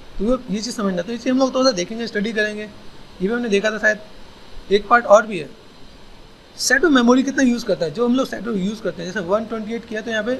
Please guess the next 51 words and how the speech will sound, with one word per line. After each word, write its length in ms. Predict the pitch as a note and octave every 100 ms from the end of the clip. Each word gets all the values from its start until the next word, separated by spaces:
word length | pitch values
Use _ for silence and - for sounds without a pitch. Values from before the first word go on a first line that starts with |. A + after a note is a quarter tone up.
| -
ज़ीरो 200 | F#3 G3+
पॉइंट 180 | G#3+ G#3+
सिक्स 320 | E3+ - A#3 -
एम 160 | F#3
बी। 140 | E3 C3 - - - - - -
As 180 | F#3 G3
a 40 | A3+
lighting 320 | E3+ F#3 A#3+
artist 260 | A#3+ B3 A#3
आपको 220 | G#3+ A#3
ये 80 | A3+
चीज़ 180 | B3+
पता 200 | - F#3+ G#3+
होना 200 | G3 F3+
चाहिए 180 | E3 F3+
क्या, 120 | B3+ - - - -
दो 120 | F3 G3+
सौ 80 | A#3+
छप्पन 280 | G#3 A#3+
अगर 140 | A#3 A#3+
यूज़ 260 | G#3 G#3+ -
किया, 220 | G#3 G#3
टू 160 | G#3 G#3+
फिफ्टी 260 | G3+ A3+
सिक्स 240 | G3+ A3 A3
यूज़ 160 | G#3
किया 100 | A#3
तो 80 | A3+
ज़ीरो 180 | G3+ G#3+
पॉइंट 200 | A3 A3+ -
टू 180 | C4 F#3
एम 140 | F3
बी, 100 | D#3
ठीक 200 | D3+ G3+
है। 60 | F3 - - - -
कौन 140 | G#3
सा 100 | A#3
वाला 160 | A#3 A#3
यूज़ 160 | A#3
किया 100 | A#3
तो 100 | B3
वन 200 | F#3+ F#3+
एम 120 | E3+ D3
बी, 120 | C#3 - - - - - - E3
वन 160 | G3
के 140 | G#3+ A#3+
किया 120 | A#3
तो 100 | B3+
फ़ोर 220 | G#3+ F#3+
एम 140 | E3+
बी, 80 | D3